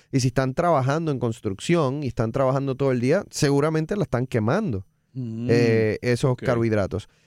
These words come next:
Speaker 1: Eh, pero, y no, también hay gente que trabaja en construcción que está en sobrepeso.
Speaker 2: Sí, es cierto.
Speaker 1: Entonces, eh, pues, en ese caso,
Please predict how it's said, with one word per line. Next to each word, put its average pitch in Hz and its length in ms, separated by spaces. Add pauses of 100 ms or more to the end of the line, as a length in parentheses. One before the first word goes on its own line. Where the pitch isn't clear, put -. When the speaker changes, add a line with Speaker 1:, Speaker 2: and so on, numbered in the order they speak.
(100)
Speaker 1:
Eh, 135 180 (100)
pero, 220 440 (180)
y 151 180
no, - 120
también 123 380
hay 180 120
gente 202 560
que 110 840
trabaja 117 400
en 151 80
construcción 135 640
que 247 100
está - 140
en 127 80
sobrepeso. 117 720 (180)
Speaker 2:
Sí, 120 260
es 113 100
cierto. 110 300
Speaker 1:
Entonces, 127 520 (120)
eh, 120 440
pues, 110 460
en 113 160
ese 113 240
caso, 147 380